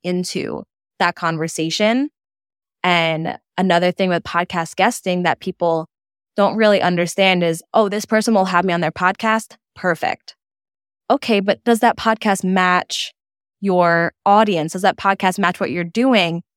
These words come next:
I've gone on podcasts that have nothing to do with what I'm doing, but I went on them for fun because I'm friends with the host and we just wanted to laugh together. And that's totally fine, but that's not part of my business strategy. That's just a,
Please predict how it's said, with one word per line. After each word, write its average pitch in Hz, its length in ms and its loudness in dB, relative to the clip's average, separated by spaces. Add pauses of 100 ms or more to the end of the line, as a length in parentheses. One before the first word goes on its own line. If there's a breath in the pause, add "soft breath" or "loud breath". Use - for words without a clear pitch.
(280)
I've 220 180 2
gone 302 160 4
on 220 140 2
podcasts 190 420 0
that 175 140 2
have 160 100 0
nothing 208 420 0
to 185 80 -2
do 175 140 -2
with 170 160 -2
what 175 140 0
I'm 165 140 -2
doing, 285 280 2
but 190 140 4
I 175 80 2
went 180 160 2
on 180 100 0
them 165 120 0
for 147 120 -8
fun - 400 -10 (480)
because 170 500 2
I'm 170 140 0
friends 180 260 0
with 175 120 -8
the 165 80 0
host 147 340 -4
and 165 120 0
we 165 100 -2
just 165 160 -4
wanted 160 260 0
to 156 240 0 (300 loud breath)
laugh 160 280 0
together. - 540 -6 (220)
And 196 160 2
that's 277 200 0
totally 220 480 0
fine, 214 460 2
but 196 140 -4
that's 220 180 2
not 196 160 0
part 175 180 0
of 160 60 -4
my 131 100 -4
business 202 340 -2
strategy. - 580 -12 (160)
That's 190 340 0
just 185 240 2
a, 175 260 4